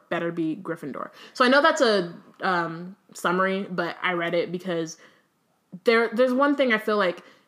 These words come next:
and this become, keeps coming up where he, like, feels like, "Am I supposed to be in Slytherin?" It's, like, throughout the rest of the book, but the hat never said,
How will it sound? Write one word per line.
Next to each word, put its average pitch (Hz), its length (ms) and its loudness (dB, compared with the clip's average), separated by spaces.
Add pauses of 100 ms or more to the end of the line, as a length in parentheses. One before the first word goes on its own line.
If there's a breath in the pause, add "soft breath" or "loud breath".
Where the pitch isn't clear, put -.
(120 soft breath)
and 202 160 2
this 202 120 0
become, 214 340 0
keeps 226 180 -2
coming 196 240 -2
up 185 140 0
where 185 100 0
he, 180 120 0
like, 156 260 -4
feels 165 260 -2
like, 160 180 -4
"Am 170 140 -8
I 165 60 -8
supposed 208 260 -4
to - 60 -8
be 226 80 0
in 220 80 -4
Slytherin?" 220 320 -4
It's, 214 80 -6
like, 175 160 -6
throughout 170 240 -2
the 175 80 -6
rest 170 160 -6
of - 80 -12
the 175 60 -4
book, 175 300 -2
but 190 360 0 (1800 soft breath)
the 226 100 -2
hat 302 280 4
never 240 260 2
said, 208 600 0